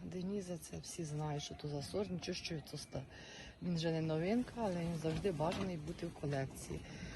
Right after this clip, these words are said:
Ось розочки. Не відкривається, хоча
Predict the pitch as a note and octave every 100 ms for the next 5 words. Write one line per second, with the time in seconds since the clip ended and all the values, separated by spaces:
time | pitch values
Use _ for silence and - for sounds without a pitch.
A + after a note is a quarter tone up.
0 | - - F3+ F3 - E3+ D#3 F#3+ - -
1 | A#3 - - - - - - - - G3
2 | G3+ F#3+ F#3 - - F3 D3+ D3 D3 E3+
3 | - A3+ A3 G3+ - G#3 F3